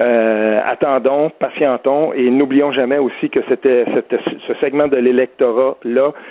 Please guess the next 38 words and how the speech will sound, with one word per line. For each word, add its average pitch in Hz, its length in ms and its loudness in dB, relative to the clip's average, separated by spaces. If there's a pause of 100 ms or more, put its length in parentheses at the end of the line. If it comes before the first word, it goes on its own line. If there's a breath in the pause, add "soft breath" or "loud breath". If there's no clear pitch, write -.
(160 loud breath)
c'est 131 140 -8
celui 123 220 0
qui 123 120 -6
vote 113 220 -2
le 113 140 0
moins, 120 300 0 (180)
hein, 123 160 -10
généralement. 131 580 0 (380 loud breath)
Et 127 140 2
aussi, 156 460 0
euh, 113 240 2
il 110 80 -2
faut 127 120 -2
bien 123 200 0
le 120 60 -2
dire, 151 260 2
là, 147 220 0 (320 loud breath)
euh, 110 600 0 (360)
moi, 143 300 0
j'ai, 147 180 2
j'ai, 127 160 0
j'attends 131 360 0
de 147 100 0 (120)
voir, 151 480 2 (220)
euh, 113 320 0
qu'est-ce - 180 -2
qui 151 100 -10
va 139 100 0
se - 60 -12
passer 127 440 -2
pour - 240 -2
le 123 100 2
reste 151 340 -2
de 120 140 0
la 113 200 0
session 120 380 -2
parce 110 220 -6
que 135 200 0